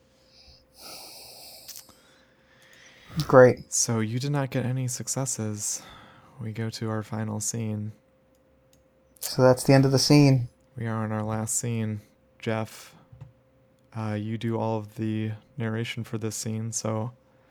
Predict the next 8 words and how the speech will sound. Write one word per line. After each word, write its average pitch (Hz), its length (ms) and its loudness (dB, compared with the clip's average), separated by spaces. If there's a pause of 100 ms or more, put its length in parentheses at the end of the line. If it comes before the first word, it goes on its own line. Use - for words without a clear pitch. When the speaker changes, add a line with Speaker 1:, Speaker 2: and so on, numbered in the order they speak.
(540)
Speaker 1:
These 147 240 2
things 156 260 6
are 160 140 6
true. 160 440 2
I 135 180 4
am 151 120 2
alive. 147 480 4 (760)
Speaker 2:
Okay. 127 440 -2